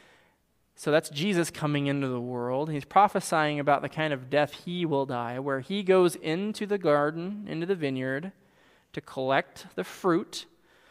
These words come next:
of the people, to collect the fruit of the lives of God's people, to say,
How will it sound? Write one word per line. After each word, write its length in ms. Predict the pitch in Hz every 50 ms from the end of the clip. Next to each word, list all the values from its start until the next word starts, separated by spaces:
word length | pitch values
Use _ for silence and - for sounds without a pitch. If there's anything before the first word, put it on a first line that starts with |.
| _ _ _ _ _
of 220 | - 139 135 143 156
the 200 | 165 165 165 165
people, 380 | 165 - 160 147 131 - 151 160
to 160 | - - 151
collect 340 | - - - 160 165 - -
the 80 | 165
fruit 400 | 143 - - - 202 220 233 - - - - - -
of 140 | - 170 156
the 80 | 170 165
lives 480 | 143 147 160 180 202 202 202 185 165
of 160 | 170 156 147
God's 380 | 147 170 165 170 175 170 165 -
people, 560 | - - - 165 156 - 139 131 143 190 226 - - - - _ _ _ _ _ _ _ _ _ _ _ _ _ _ _
to 100 | - -
say, 420 | 143 - - 160 151 147 139 135